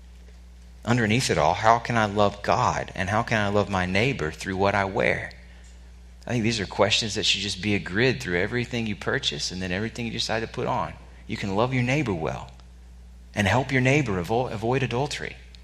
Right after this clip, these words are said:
through how you dress. Here's one more example. You can be careful about your own emotional intimacy. You can be careful about the effect that it may have on your neighbor.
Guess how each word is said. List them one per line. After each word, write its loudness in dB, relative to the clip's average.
through -8
how 2
you 0
dress. 0
Here's -8
one 0
more 4
example. -6
You -16
can -2
be 2
careful 0
about 2
your 2
own 2
emotional 2
intimacy. -2
You -2
can -2
be 2
careful 2
about 2
the 0
effect 2
that 4
it 0
may 2
have 4
on -2
your 2
neighbor. 2